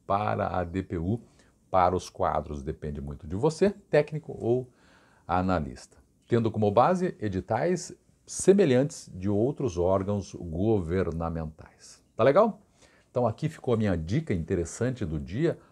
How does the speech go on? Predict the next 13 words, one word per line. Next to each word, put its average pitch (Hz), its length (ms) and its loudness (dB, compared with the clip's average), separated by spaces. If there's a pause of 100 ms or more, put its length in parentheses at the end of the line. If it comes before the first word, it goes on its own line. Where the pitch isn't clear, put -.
(100)
pra 80 140 -2
você 95 300 -4
que 123 120 -8
pretende 92 400 -4
fazer 85 300 -4
concurso 78 480 -10
público. 180 540 -2 (280)
Concurso 113 560 -4
D 110 180 2
P 117 160 -2
U 120 220 2
é 95 160 2
excelente, 135 840 0